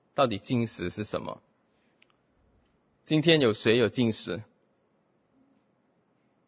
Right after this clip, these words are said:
啊，我相信很多人啊，对不对？是不是？什么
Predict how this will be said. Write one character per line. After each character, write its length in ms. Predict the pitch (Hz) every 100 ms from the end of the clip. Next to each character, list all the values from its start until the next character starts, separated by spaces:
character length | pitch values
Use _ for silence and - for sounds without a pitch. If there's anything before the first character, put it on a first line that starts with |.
| _
啊， 260 | - 107 113 _ _ _ _
我 80 | 110
相 180 | 135 123
信 160 | 165
很 160 | 127 110
多 200 | 135 131
人 140 | 135
啊， 300 | 143 139 160 160
对 100 | 156
不 60 |
对？ 400 | 151 151 131 113 - _ _ _ _ _ _ - 180 156 _ _ _ -
是 140 | 170
不 100 | 160
是？ 340 | 165 147 110 - - _ _ _ _ _
什 140 | 110
么 220 | 113 113